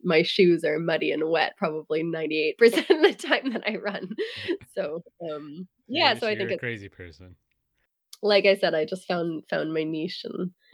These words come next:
Speaker 1: um, I, I think if I was in, obviously, I loved rowing and cross-country skiing, but, um,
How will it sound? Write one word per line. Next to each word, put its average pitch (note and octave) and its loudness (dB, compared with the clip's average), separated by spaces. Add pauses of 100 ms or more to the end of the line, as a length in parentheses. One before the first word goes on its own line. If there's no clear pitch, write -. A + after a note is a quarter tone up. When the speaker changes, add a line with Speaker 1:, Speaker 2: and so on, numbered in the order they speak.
(440)
Speaker 1:
um, - -8
I, E3+ -2
I F#3 -2
think E3+ -2
if F#3+ -8
I C#3+ 0
was D#3 -2
in, - -6 (120)
obviously, E3+ 2
I D#3 6
loved E3 4
rowing D3+ 4
and E3+ -4
cross-country E3+ -4
skiing, D#3 -4
but, - -4 (120)
um, D#3 -6